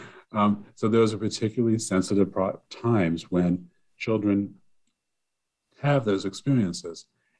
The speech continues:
And many of us have done trauma-informed care, and we've seen how it helps families.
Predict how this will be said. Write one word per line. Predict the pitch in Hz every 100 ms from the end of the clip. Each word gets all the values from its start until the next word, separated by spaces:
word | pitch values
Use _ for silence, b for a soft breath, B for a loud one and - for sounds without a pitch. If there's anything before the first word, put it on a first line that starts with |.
| -
And | 117
many | 135 185 220
of | 147
us | 113
have | 107 92
done | 90 120 202
trauma-informed | 202 101 90 90 87 90 87
care, | - 95
and | 95
we've | 92
seen | - - 147 196 180
how | 107 87
it | 95
helps | 123 117 -
families. | 127 156 147 85 78